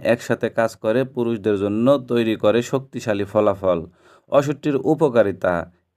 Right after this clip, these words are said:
এক, শারীরিক দুর্বলতা দূর করতে ওষুধটিকে ব্যবহার করা হয়। দুই, নার্ভ ও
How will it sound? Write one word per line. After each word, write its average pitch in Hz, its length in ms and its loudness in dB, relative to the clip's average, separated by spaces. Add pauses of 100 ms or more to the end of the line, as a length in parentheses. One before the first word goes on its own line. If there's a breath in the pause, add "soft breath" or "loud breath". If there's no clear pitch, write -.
(120)
এক, 110 80 4 (220)
শারীরিক 117 420 0 (160)
দুর্বলতা 110 480 2
দূর 101 260 -2
করতে 101 220 -4 (120)
ওষুধটিকে 98 500 -4
ব্যবহার 92 360 2
করা 98 260 2
হয়। 135 160 0 (360)
দুই, 113 280 0 (300)
নার্ভ 117 280 0 (180)
ও - 20 2